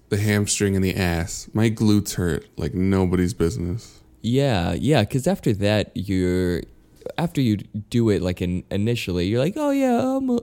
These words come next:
Speaker 2: I'm a little sore."
Speaker 1: Yeah, exactly.
Speaker 2: And
Speaker 1: I'm a
Speaker 2: then
Speaker 1: little tremble-legged. I'm a little wobbly.
Speaker 2: Then the darkness comes.
Speaker 1: Oh,
Speaker 2: When that
Speaker 1: God.
Speaker 2: alarm goes off in the middle,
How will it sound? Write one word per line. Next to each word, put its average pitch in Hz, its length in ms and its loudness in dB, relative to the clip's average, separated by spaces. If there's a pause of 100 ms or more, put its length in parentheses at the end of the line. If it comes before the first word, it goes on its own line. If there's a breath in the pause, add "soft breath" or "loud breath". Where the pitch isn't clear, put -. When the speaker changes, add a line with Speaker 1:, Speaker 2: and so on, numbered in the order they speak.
Speaker 2:
I'm 262 180 -6
a - 20 0
little 165 220 2
sore." 90 360 -2 (540)
Speaker 1:
Yeah, 247 220 0 (240)
exactly. 139 480 2
Speaker 2:
And - 20 6
Speaker 1:
I'm 110 140 8
a 120 60 8
Speaker 2:
then 131 80 6
Speaker 1:
little 131 180 4
tremble-legged. 120 960 4
I'm 107 160 2
a 107 40 4
little 110 360 4
wobbly. 101 580 2 (1120 loud breath)
Speaker 2:
Then 107 160 2
the 98 80 2
darkness 90 560 -2
comes. 78 480 -4 (360)
Speaker 1:
Oh, 104 560 -4
Speaker 2:
When - 160 -4
that 92 140 2
Speaker 1:
God. 95 100 2
Speaker 2:
alarm 101 380 2
goes 95 280 -2
off 90 220 -2
in 92 100 -2
the 90 60 -2
middle, 92 440 -2